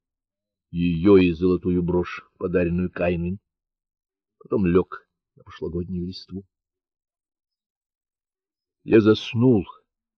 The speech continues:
в надежде, что сон подскажет мне, как быть. Увы, я ничего не увидел. Может быть, следовало принести в жертву птицу или животное, чтобы боги дали мне желанный ответ.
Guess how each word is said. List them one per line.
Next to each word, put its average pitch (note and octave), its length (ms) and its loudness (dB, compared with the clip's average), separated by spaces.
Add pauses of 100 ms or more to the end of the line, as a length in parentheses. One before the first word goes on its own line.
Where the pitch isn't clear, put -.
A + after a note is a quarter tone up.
(600)
в - 100 -12
надежде, C#3 640 2
что C#3+ 300 0
сон F#3+ 520 4
подскажет B2 760 -4
мне, F#2+ 180 -2
как F2+ 240 -10
быть. E2+ 340 -12 (720)
Увы, F2 500 0 (880)
я E2+ 160 4
ничего F2+ 520 -4
не E2 140 -10
увидел. D#2+ 340 -16 (1600)
Может F#3+ 240 8
быть, F#3+ 160 2
следовало F3+ 440 8
принести F3 480 2
в D3+ 80 2
жертву D3+ 440 4
птицу B2+ 640 -2
или F#2+ 160 -2
животное, G2 640 4
чтобы - 260 -10 (280)
боги G2+ 520 6
дали G2 300 8
мне F#2+ 220 4
желанный F#2+ 520 4
ответ. G2 360 -2